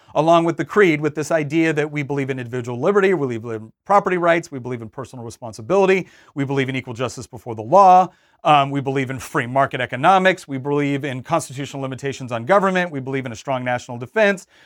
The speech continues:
we believe in, you know, faith in God as recognized by our founding fathers, right? These are all things that we believe in. These are core principles from which our policy positions are derived, right? So now,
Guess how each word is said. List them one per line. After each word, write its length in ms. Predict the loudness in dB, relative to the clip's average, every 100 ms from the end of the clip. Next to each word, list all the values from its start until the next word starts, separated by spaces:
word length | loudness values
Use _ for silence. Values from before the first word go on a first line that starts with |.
| _ -2
we 120 | 0
believe 480 | 2 2 2 0 -2
in, 300 | -2 -2 -4
you 100 | -8
know, 80 |
faith 260 | -2 -2 -2
in 100 | 2
God 220 | 4 4
as 100 | 2
recognized 400 | -4 -4 -4 -4
by 120 | -2 -4
our 80 |
founding 340 | -2 -6 -6 0
fathers, 380 | 4 6 4 2
right? 140 | 0
These 180 | 0 2
are 100 | 6
all 160 | 6
things 320 | 4 -4 -4 -4
that 100 | -4
we 220 | -4 -4
believe 340 | 0 0 -2
in. 100 | -4
These 180 | -6 -2
are 140 | -2 -4 _ _ -8
core 280 | 2 2
principles 520 | 2 -4 -6 -4 -6 -6
from 140 | -6
which 180 | -4 -2
our 100 | -2
policy 540 | 2 4 4 2 -4
positions 520 | -8 -6 -6 -6 -8
are 240 | -4 -2 -2
derived, 680 | -2 2 4 4 0 _ _ _ _ _ _ -2
right? 160 | -2
So 100 | 0
now, 400 | 4 6 4 0